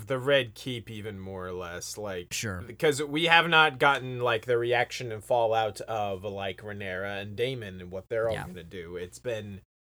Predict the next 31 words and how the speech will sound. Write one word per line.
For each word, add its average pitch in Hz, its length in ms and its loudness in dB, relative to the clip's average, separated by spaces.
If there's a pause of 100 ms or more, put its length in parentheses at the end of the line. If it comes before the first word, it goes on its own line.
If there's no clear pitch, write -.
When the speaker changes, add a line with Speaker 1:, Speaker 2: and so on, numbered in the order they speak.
(640)
Speaker 1:
basically 151 560 6
way 131 300 0
more 127 220 -2
contained 110 600 -6
to 101 320 -6
Hi-, 95 460 -2
House 107 280 -2
Hightower 101 680 -4
and, 90 520 -12 (480)
uh, 85 520 -10 (120)
its - 200 -4
Speaker 2:
Yes. - 20 0
Speaker 1:
allies, 107 600 -2
and 101 240 -14
then 90 460 -12
we 92 120 -12
get 87 220 -12
Rhaenyra's, 87 600 -10
obviously, - 240 -2 (300)
Speaker 2:
So, - 60 -14
Speaker 1:
a - 40 -14
bit. - 160 -12
Speaker 2:
uh, 78 80 -10 (120)
you, 165 320 -4
your 175 400 -4
sentiment 175 440 -2
about 120 180 -2
it 110 60 -6
just 110 220 -6
being 110 140 -4
unexpected 110 840 -4